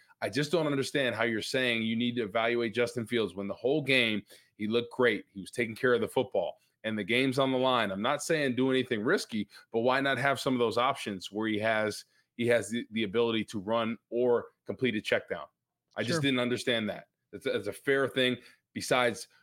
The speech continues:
Speaker 1: you know, run right, run left, zone right, zone left, toss. I just don't understand some of those plays. So give him the option, because this is all about evaluation at this point, right?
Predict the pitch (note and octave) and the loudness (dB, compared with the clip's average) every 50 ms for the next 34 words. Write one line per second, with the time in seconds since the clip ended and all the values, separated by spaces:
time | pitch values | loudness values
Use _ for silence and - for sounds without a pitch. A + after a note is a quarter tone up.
0 | _ _ _ - A#2 A2 G#2 G2 E2+ - F#2+ A2+ B2+ B2+ B2+ A#2+ A#2+ A#2+ B2 B2 | _ _ _ -4 -2 0 0 0 -2 -2 0 2 2 2 2 2 2 2 2 2
1 | - F#2+ F#2+ G#2+ B2 B2+ B2 A#2+ A#2+ A#2+ A#2+ A#2 A#2 - - - _ - - A#2 | 0 -2 -2 -2 0 0 2 2 4 4 2 2 -2 -8 -18 -20 _ -8 -2 -2
2 | A#2+ B2 A#2+ A#2+ A#2+ A#2+ B2 A#2+ A2 G2+ A#2 A#2+ A#2+ A#2 A#2 A#2+ A#2 A2+ - - | 0 0 0 0 2 2 2 0 0 -2 -2 0 0 2 2 2 2 2 -2 -4
3 | - - A#2+ A#2+ B2 A#2 - - - - - - - _ _ - - A#2 A2+ G#2+ | 2 4 4 4 4 2 -2 -6 -12 -14 -18 -20 -20 _ _ -10 -8 -8 -6 -4
4 | C3 C3 B2 A#2+ A#2 G#2+ - B2 A#2 A2 - - A2+ G#2+ G2 G2 F#2+ - - - | -2 -2 -2 -2 -4 -4 -2 -2 -2 -2 -2 -4 -4 -2 -2 -4 -6 -6 -4 -2
5 | G#2+ F#2+ F2+ - - _ _ _ _ _ - - D3+ B2+ B2 E3 G#3+ A3+ G#3 E3+ | -2 -2 -2 -6 -14 _ _ _ _ _ -4 0 0 2 2 2 2 2 2 2
6 | D#3 D#3 D#3 C#3+ - - G#2+ G2 A2 G2+ - F#3+ - C#3+ - - E3+ D3+ D#3 D#3 | 2 4 2 2 2 0 -2 -2 -2 0 -2 -2 0 0 -2 -2 0 2 4 6
7 | D3+ D3 C#3+ B2 A#2+ B2 A#2 G#2 G2+ G2 A#2 A2 G#2+ G#2 G#2 A2+ A2+ G#2+ - - | 6 6 4 4 4 2 2 2 2 2 2 2 4 2 2 2 0 0 -2 -4
8 | F#2+ F#2 - - G2 - _ - F#2 E2+ - E2+ G2+ A#2 B2 | -6 -8 -8 -10 -12 -12 _ -12 -12 -10 -8 -6 -4 -4 -4